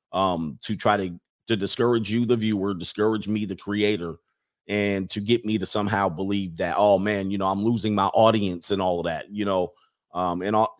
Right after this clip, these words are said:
it, it's not, I'm not losing the audience. People find me all the time. I'm not losing viewership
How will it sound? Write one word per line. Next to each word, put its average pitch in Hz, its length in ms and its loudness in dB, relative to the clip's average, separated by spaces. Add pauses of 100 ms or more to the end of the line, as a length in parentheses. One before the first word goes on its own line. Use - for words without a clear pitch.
(160)
it, 117 180 -4
it's 123 220 0
not, 123 220 4 (120)
I'm 117 120 4
not 127 200 6
losing 110 300 0
the 87 80 -4
audience. 80 340 -6
People 131 300 -4
find 113 260 -2
me 110 140 -2
all 101 160 0
the 95 80 -8
time. 98 360 -4 (380)
I'm 127 120 2
not 120 240 4
losing 101 400 -2
viewership 90 540 -4